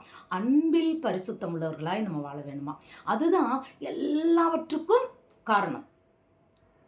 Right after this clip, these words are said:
அப்போ நம்ம அன்பில் வந்து நம்ம எப்படி பரிசுத்தவான்களாய் நம்ம வாழ்றது?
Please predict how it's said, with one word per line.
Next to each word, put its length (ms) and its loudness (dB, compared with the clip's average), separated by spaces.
அப்போ 360 0
நம்ம 200 2
அன்பில் 400 4
வந்து 240 2
நம்ம 140 0
எப்படி 240 -2
பரிசுத்தவான்களாய் 880 -2
நம்ம 340 -2
வாழ்றது? 360 -8